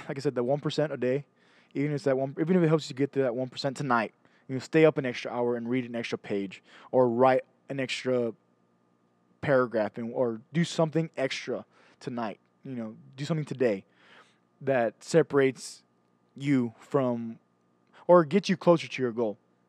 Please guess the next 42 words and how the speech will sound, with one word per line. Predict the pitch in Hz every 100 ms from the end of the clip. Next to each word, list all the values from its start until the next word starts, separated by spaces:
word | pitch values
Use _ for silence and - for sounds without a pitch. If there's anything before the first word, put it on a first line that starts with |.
| -
you | 135
know, |
whatever | 117 123 123
that | 117 110
may | 113
be. | 104 101 101 _ _ _ _ -
Um, | 117 107 98 - _ _ _ _ _ _ _ _ -
we | 151
can | 165
get | 160
into, | 156 156
like, | 127
patience | 143 131 131 -
and | 120
stuff, | - 113 110 _ _
but | 120 120
I | 120
will | 127
do | 120 117
that | 110
another | 104 107 104
day. | 104
But | 104 110 _ -
that, | 170 165
that's | 185
what | 196
Ryan | 160 160 151
Jobe's | 143 139 -
story | 135 127
does | 123
for | 123
me, | 113
'cause | 123
it's | 113
like, | 131 113
he | -
was | 147
blind, | 113 147 139 131 - _ _ _ - _
he | 147
shot | - - 160 170
an |
elk, | 143 123 123 -